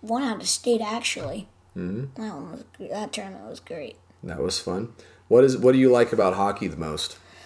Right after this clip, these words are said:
Speaker 1: Um, the speed of the game.
Speaker 2: Okay.
Speaker 1: The speed, the physicality, and every, everything that could happen in
Speaker 2: Yep.
Speaker 1: the game.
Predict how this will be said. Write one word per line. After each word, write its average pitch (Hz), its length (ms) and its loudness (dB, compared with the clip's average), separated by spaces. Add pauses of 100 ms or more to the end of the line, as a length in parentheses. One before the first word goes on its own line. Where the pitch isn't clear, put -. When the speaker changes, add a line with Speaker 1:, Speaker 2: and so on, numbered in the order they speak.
(380)
Speaker 1:
Um, 294 840 6
the 254 100 4
speed 240 320 4
of 202 100 -2
the 190 60 -8
game. - 300 -10 (400)
Speaker 2:
Okay. 87 300 -6 (480)
Speaker 1:
The - 80 -10
speed, 220 420 0
the 220 60 -4
physicality, 208 1040 -4 (840)
and 220 200 -4 (140)
every, 226 320 2 (120)
everything 226 440 2
that - 180 -4
could 220 240 0
happen 208 520 -12 (300)
in 190 100 -12
Speaker 2:
Yep. 87 120 -4
Speaker 1:
the - 60 -6
game. 190 360 -12